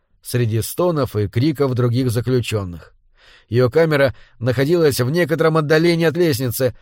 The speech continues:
но когда ей не с кем было беседовать, безумный хохот с третьего яруса доносился и туда. Перед сном в дуртуаре я спросил, не знает ли кто-нибудь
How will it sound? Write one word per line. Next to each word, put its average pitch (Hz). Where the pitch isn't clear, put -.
но 117
когда 117
ей 127
не 139
с -
кем 127
было 127
беседовать, 127
безумный 156
хохот 165
с -
третьего 139
яруса 156
доносился 139
и 135
туда. 104
Перед 113
сном 156
в 107
дуртуаре 135
я 135
спросил, 147
не 131
знает 165
ли 151
кто-нибудь 170